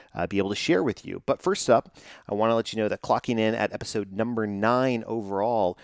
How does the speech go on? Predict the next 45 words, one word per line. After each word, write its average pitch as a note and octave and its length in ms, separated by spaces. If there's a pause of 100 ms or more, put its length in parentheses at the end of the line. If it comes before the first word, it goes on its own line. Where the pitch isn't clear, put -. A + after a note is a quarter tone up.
(300)
is G2 460
Detox A#2+ 320
Podcast A2 420
episode - 320
one A2 160
forty-seven, G#2 600
Everything G#2 300
is F#2 80
Spiritual, G#2 520
featuring G2 400
Rob F2+ 260
Bell. F2+ 320 (720)
Rob A#2+ 340
is A#2+ 140
one G#2+ 160
of G#2+ 80
those G#2 160
interviews G#2 400
I G2+ 60
was F#2+ 140
able F#2 140
to F#2+ 60
cross G2+ 380
off G2+ 140
my F2+ 140
bucket G#2 340
list. F#2+ 280 (500)
He, D#3 480
he F3+ 300
is C3 180
a G2 140
author, A2+ 500
theologian, A2 720
former G2+ 300
pastor, F#2 560 (240)
and A2 100
his A#2+ 200
work A#2 200
was F#2+ 140
very A#2+ 300
influential G2+ 560
to - 200
me G2 280
growing F2+ 360
up, B2 220